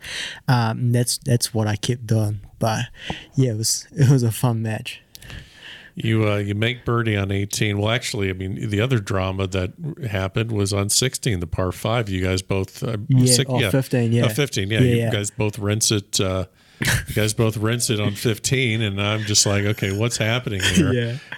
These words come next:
Speaker 2: And, um, but yeah, so you go in, you, you, you go into the eighteenth tee one up, you know that, uh,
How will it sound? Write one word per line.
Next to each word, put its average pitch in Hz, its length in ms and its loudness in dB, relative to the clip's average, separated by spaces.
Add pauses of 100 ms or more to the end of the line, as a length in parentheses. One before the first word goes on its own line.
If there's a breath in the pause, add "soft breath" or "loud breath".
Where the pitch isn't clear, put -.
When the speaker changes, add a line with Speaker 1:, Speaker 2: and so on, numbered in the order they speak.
Speaker 2:
And, 101 340 -2
um, 98 480 -4
but - 140 -2
yeah, 127 200 0
so - 180 -2
you 143 120 -2
go 160 200 2
in, 151 120 2
you, 135 160 -2
you, 127 360 -2
you 127 180 -4
go 135 300 0
into 131 220 2
the 107 60 4
eighteenth 107 400 -2
tee 110 160 0
one 98 220 0
up, 95 240 -2
you 104 100 0
know 101 300 0
that, 98 340 -2
uh, 92 200 2